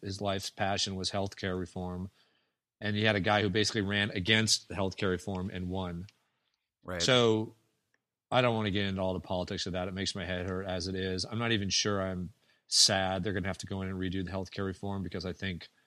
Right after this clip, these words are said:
Speaker 2: <laughs>
Speaker 1: I'm not sure I was all for it anyway, but
Speaker 2: Right.
Speaker 1: certainly a big deal.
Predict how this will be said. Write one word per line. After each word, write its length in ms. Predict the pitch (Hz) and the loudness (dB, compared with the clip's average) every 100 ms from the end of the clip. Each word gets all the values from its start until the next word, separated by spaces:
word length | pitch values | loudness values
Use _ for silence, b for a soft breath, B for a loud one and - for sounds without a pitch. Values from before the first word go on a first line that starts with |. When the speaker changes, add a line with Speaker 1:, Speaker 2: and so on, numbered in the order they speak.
| _ | _
Speaker 2:
<laughs> 280 | _ _ - 92 B B B B B _ _ | _ _ -10 -10 B B B B B _ _
Speaker 1:
I'm 100 | 107 | -4
not 180 | 104 107 | 0 0
sure 200 | - 104 | 2 2
I 60 | 98 | 2
was 180 | 95 90 | 0 0
all 220 | 92 95 | 0 0
for 320 | - 104 95 | -2 -2 0
it 40 | 98 | 0
anyway, 480 | 92 101 101 104 104 | -2 -2 0 0 0
but 260 | 87 87 92 | 0 -4 -2
Speaker 2:
Right. 260 | 95 90 - - _ _ _ _ _ _ _ _ - - b b b _ _ _ _ _ | -2 -4 -8 -20 _ _ _ _ _ _ _ _ -4 -4 b b b _ _ _ _ _
Speaker 1:
certainly 360 | - 165 170 139 | 6 6 8 8
a 40 | |
big 260 | 120 139 110 | 8 8 8
deal. 500 | 127 156 123 147 | 8 8 8 4